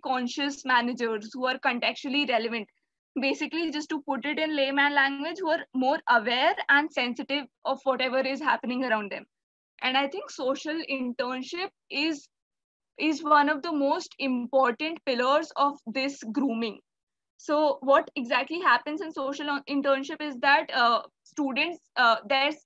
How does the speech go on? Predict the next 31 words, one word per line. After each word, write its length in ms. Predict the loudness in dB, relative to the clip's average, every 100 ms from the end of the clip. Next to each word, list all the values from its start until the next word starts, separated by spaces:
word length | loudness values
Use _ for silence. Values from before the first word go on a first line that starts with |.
| _
there's 200 | -2 -2
a 100 | -4 -2
proper 400 | 2 4 4 0 2
placement 540 | -2 -2 -4 -4 -2
process 400 | -2 -2 -2 -2
that 140 | 0 2
happens, 460 | 0 0 -6 -10 _ _ _ -10 -4
just 200 | -2 0
like 200 | -2 0
placement 400 | -4 -2 -6 -2
processes 440 | -2 -2 -2 -2 2
happens 360 | 2 2 -2
after 440 | 2 2 2 0 2 2
M 260 | 0 -2
B 220 | -2 -2
A 80 | -2 0
for 160 | -4 0
actual 440 | 0 0 -2 -4
corporate 560 | -2 -2 -2 -4 -6 -4
jobs. 380 | -2 -2 -4 _ _ _ _ _ _ -10 -4
Uh, 80 | 0
there's 240 | 2 0
a 100 | -4 0
proper 480 | 2 4 6 4 4
placement 440 | 0 -4 -4 -6 0
process 400 | 0 0 -4 -2
that 160 | -4
happens 380 | 0 0 0 -10
for 120 | -8 -6
social 340 | -4 -4 -2
internship, 580 | -4 -2 -2 -2 -6